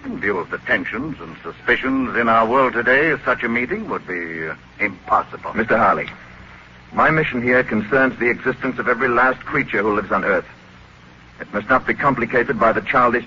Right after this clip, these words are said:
Speaker 2: jealousies, intrigues, suspicions of your planet.
Speaker 1: Our problems are very complex. You, uh, mustn't judge us too harshly.
Speaker 2: I'm in patience with stupidity. My people have learned to live without it.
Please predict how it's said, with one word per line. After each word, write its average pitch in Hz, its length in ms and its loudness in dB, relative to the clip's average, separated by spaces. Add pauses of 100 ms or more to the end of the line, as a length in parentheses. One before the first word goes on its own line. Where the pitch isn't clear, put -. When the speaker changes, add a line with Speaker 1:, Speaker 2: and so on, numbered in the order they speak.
Speaker 2:
jealousies, 117 460 0 (320)
intrigues, 117 540 -4 (300)
suspicions 110 500 -4
of 104 100 -4
your 113 160 4
planet. 92 300 -4 (500)
Speaker 1:
Our 175 160 4
problems 226 640 0
are 220 60 2
very 202 240 2
complex. 208 520 0 (300)
You, 107 340 -4
uh, 92 120 0 (140)
mustn't 110 420 -2
judge 117 240 0
us 101 100 -2 (100)
too 104 140 -2
harshly. - 440 0 (220)
Speaker 2:
I'm 95 140 0
in 90 80 -4
patience 98 400 -2
with 95 140 -8
stupidity. 87 520 -4 (460)
My 131 160 2
people 151 260 0
have 143 100 4
learned 139 220 4
to 127 60 -4
live 127 160 -2
without 123 280 2
it. 90 100 -12